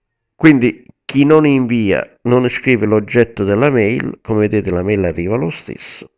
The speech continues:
però diciamo che è poco gentile nei confronti del destinatario, perché il destinatario dovrà per forza aprire il messaggio per rendersi conto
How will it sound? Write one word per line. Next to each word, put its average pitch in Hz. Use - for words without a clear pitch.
però 135
diciamo 117
che 104
è 107
poco 127
gentile 104
nei 85
confronti 95
del 90
destinatario, 120
perché 131
il 120
destinatario 117
dovrà 117
per 113
forza 117
aprire 98
il 80
messaggio 98
per 107
rendersi 101
conto 80